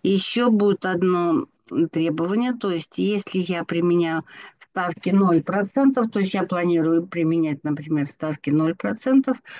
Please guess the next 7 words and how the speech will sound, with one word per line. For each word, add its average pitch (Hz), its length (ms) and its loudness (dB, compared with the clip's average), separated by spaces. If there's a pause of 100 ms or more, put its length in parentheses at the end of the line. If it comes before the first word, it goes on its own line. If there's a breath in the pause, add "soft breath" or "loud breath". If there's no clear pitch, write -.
(220 loud breath)
то 175 100 -2
я 196 300 -2
должна 170 500 -2
помнить, 165 720 0 (360)
что 185 360 -6
у 185 100 -2
меня 165 520 0